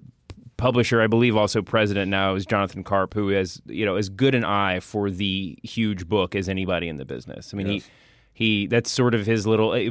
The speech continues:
Speaker 1: publishing is a dinosaur industry, book publishing in a lot of ways, and all efforts to,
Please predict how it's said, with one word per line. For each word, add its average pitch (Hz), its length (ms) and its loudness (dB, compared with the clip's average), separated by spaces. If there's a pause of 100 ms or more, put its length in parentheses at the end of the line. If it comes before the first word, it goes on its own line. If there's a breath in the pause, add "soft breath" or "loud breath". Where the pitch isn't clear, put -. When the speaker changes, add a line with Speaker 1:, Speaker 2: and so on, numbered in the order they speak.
(160)
Speaker 1:
publishing 139 460 2
is 113 120 2
a 104 180 2
dinosaur 131 680 2
industry, 110 380 0
book 131 240 0
publishing 104 420 2
in 101 80 0
a 101 60 0
lot 104 180 2
of 95 80 -2
ways, 104 400 2 (400 soft breath)
and 101 340 0 (340 soft breath)
all 123 280 4
efforts 131 460 0
to, 113 480 2